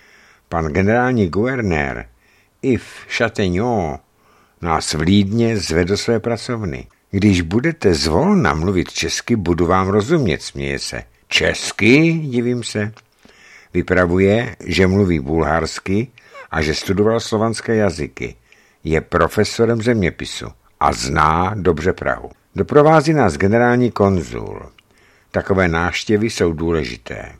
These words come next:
Dodáváme do Alžírska své výrobky a právě se připravuje nová obchodní smlouva. „Čím bych vám mohl prospět?“ páse,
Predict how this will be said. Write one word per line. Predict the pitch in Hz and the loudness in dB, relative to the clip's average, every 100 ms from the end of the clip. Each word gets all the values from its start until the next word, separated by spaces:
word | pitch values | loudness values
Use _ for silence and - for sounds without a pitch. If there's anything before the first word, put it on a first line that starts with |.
| _ _ - _ _ _ _ _ - | _ _ -20 _ _ _ _ _ -6
Dodáváme | 85 104 117 123 135 127 | 0 2 2 4 2 2
do | 101 - | 2 2
Alžírska | 101 101 90 117 110 - | 2 0 0 -2 -2 -4
své | 113 127 117 | -2 2 4
výrobky | 78 85 85 92 - 117 - | 4 2 0 -2 -4 -6 -4
a | 82 | -4
právě | - 78 90 110 | -2 0 0 -2
se | 123 | -2
připravuje | 101 - 92 101 101 104 104 | -2 -4 -4 0 0 2 0
nová | 101 98 101 85 | 2 2 2 0
obchodní | 85 - 90 90 | -6 -4 -2 -2
smlouva. | 85 - 78 78 65 58 - _ - | -6 -6 -4 -4 -4 -8 -10 _ -8
„Čím | - 127 151 | -2 0 0
bych | 190 - | -2 -2
vám | 117 101 101 | 2 4 2
mohl | 98 98 | 2 0
prospět?“ | 101 95 - - 92 110 - _ - | 0 -2 -2 -2 0 0 -6 _ -6
páse, | 90 90 - 98 87 | -2 -2 -4 -6 -6